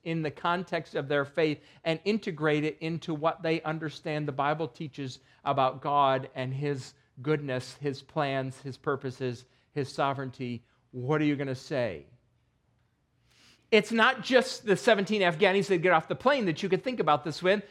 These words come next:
Open Doors U S A says that three hundred and sixty million Christians in the world live in a place where it is dangerous to be a follower of Jesus.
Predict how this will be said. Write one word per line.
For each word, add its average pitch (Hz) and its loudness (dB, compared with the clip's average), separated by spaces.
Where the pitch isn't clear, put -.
Open 233 6
Doors 202 6
U 202 4
S 180 4
A 175 4
says 196 2
that 175 0
three 220 -2
hundred 208 2
and 165 0
sixty - -8
million 175 0
Christians 156 -4
in 156 -6
the 151 -2
world 143 2
live 196 6
in 170 -2
a 170 0
place 160 0
where 160 2
it 156 0
is 147 0
dangerous 160 0
to 151 -14
be 147 -2
a 139 2
follower 139 0
of 131 -6
Jesus. 131 -4